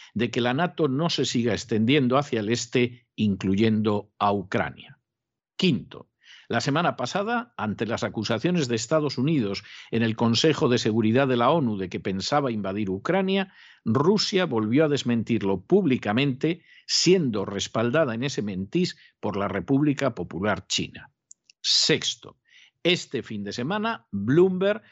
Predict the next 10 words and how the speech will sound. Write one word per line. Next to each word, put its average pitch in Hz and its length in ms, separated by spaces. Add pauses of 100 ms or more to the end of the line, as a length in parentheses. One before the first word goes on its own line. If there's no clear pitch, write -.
(200)
publicó 117 420
un 160 180
titular 139 680 (100)
que 117 120
afirmaba, 113 720 (300)
"En 135 320
vivo, 143 360 (460)
Rusia 185 840
invade 139 800
Ucrania". - 720